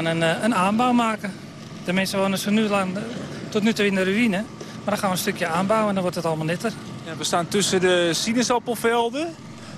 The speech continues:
Speaker 2: Eh, allemaal sinaasappelbomen om ons heen. En ja, inderdaad, een ruïne staat ernaast.
Speaker 1: Ja, dat hebben ze waarschijnlijk voor heel weinig kunnen kopen ooit. Want hier, eh, gaat niemand meer zitten, denk je.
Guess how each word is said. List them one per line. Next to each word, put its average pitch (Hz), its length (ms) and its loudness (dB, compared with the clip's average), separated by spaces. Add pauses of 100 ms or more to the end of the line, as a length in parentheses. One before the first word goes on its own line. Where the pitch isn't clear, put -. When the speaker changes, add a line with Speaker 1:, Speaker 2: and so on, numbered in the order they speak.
Speaker 2:
Eh, 175 420 0
allemaal 190 260 0
sinaasappelbomen 202 680 2
om 190 100 -4
ons 185 120 -2
heen. 190 240 0
En 196 100 -2
ja, 185 120 2
inderdaad, 180 680 0
een 165 80 2
ruïne 175 580 4
staat - 280 -2
ernaast. 156 480 -2 (140)
Speaker 1:
Ja, 262 100 0 (280)
dat - 80 -12
hebben 156 180 -6
ze 170 120 -6
waarschijnlijk 180 440 0
voor 180 100 0
heel 190 140 2
weinig 175 280 0
kunnen 180 200 0
kopen 196 340 0
ooit. 160 220 0 (560)
Want 160 120 -6
hier, 180 300 2
eh, 175 60 0
gaat 180 140 0
niemand 180 280 2
meer 175 100 -2
zitten, 214 320 -2
denk 160 240 0
je. 226 140 -4